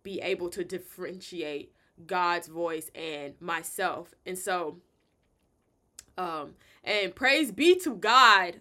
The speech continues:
okay? Praise be to God, because, uh, a situation just happened when I was in prayer, and it was something that I really wanted, and I, in a way, was kind of attached to,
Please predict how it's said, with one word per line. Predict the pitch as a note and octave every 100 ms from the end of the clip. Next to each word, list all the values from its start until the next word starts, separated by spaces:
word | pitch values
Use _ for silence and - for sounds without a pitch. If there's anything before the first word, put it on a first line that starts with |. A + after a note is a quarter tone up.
| -
okay? | G3 A3+ G#3+
Praise | G#3+ B3 B3 A#3+
be | G3
to |
God, | G3 G#3+ F#3+
because, | F#3+ F#3+ G3 G3 F#3 - - _ _ -
uh, | F#3+ F3
a | F3+
situation | - B3 A3 A3 A3 F#3+
just | F#3 G3 G#3
happened | G#3 G3 G3 F#3
when | F#3
I | F3+
was | F3
in | E3
prayer, | - G3+ G3 F3 -
and | F3+ F#3 F3 E3+ - _ _ _
it | -
was | A3 G#3+
something | B3 B3 A#3+
that | G#3
I |
really | F3 E3+ G#3 A#3+
wanted, | A#3 A#3 A#3+ A#3 -
and | F3+ F#3
I, | F3+ E3 - _ _ -
in | A3 B3
a | B3+
way, | B3+ C4
was | B3+ A#3
kind | C4 A#3
of | A3+
attached | F#3+ F#3+ A#3 B3 -
to, | - D4 D4+